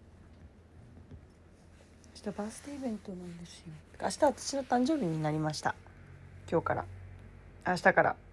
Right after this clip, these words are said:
そう、ちょっと延期になっちゃったんだよね。カジです、どうも。「泳ぎはクロールできればいいと思ってる」って。マジで？じゃあクロール教えてもらおうっ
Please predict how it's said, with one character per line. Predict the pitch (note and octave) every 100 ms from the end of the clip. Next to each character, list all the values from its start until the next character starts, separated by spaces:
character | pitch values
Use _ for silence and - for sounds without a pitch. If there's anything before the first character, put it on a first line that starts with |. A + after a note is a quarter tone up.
| - - - - - - - - - - - - - - - -
そ | -
う、 | -
ち | -
ょ |
っ |
と | -
延 | G#3+ A3+
期 | C4
に | C4
な |
っ | C4
ち | -
ゃ |
っ |
た | -
ん | D#3 - -
だ | G3+
よ |
ね。 | A3 A#3+ B3 - - - - - - - - - - - - - - - - - - - - -
カ | - G4
ジ | G4
で | E4+
す、 | D4+
ど | F4+
う |
も。 | D#4 D4+ D#4 E4 D#4+ - - - - - - - - - - - -
「泳 | C4 F4+
ぎ | F#4+
は | D#4
ク | D#4+
ロ |
ー | E4+
ル | B3+
で | A#3+
き |
れ | A#3
ば | F#3+
い | F#3+
い |
と | E3+
思 | D#3
っ |
て | D3
る」 | - -
っ |
て。 | - - - - - - - -
マ | C5 D5+
ジ |
で？ | B3 G3+ E3 F3+ G#3+ - - - - - - - - - - - - - - - - -
じ | F3
ゃ |
あ | D3+
ク | -
ロ | F3+
ー | F3 D#3+
ル |
教 | D#3+ F3
え |
て | E3
も | F3+ F3
ら | F3+
お |
う |
っ | F#3